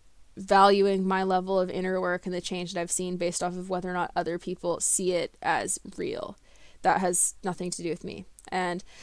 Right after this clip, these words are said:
I encourage other people to do the same. Like, obviously, the way you treat other people matters, and you wanna have good relationships, and we don't wanna be living a life where we're going around hurting people intentionally without care for their feelings.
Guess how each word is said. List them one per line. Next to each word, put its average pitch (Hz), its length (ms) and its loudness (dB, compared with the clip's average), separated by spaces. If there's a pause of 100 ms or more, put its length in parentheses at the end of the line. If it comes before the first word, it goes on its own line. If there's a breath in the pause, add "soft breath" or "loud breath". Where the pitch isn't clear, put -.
(200 loud breath)
I 202 100 6
encourage 254 360 4
other 214 160 4
people 240 200 -2
to 214 80 2
do 202 140 2
the 190 100 4
same. 160 300 -2
Like, - 180 -6
obviously, 226 480 6
the 220 120 4
way 214 160 6
you 214 120 4
treat 214 300 2
other 190 240 2
people 185 320 -4
matters, 180 640 0
and 185 300 0
you 190 100 -2
wanna 185 200 -2
have 190 220 0
good 190 160 -2
relationships, 185 680 -4
and 190 80 -2
we 190 100 2
don't 214 220 2
wanna 208 160 4
be 214 120 0
living 202 280 0
a 190 60 0
life 185 280 2
where 190 100 -2
we're 190 140 0
going 185 340 -2
around 185 260 -2
hurting 185 380 0
people 185 360 -2
intentionally 180 680 -4
without 180 360 -2
care 175 280 -2
for 180 160 -4
their 180 220 -2
feelings. - 640 -8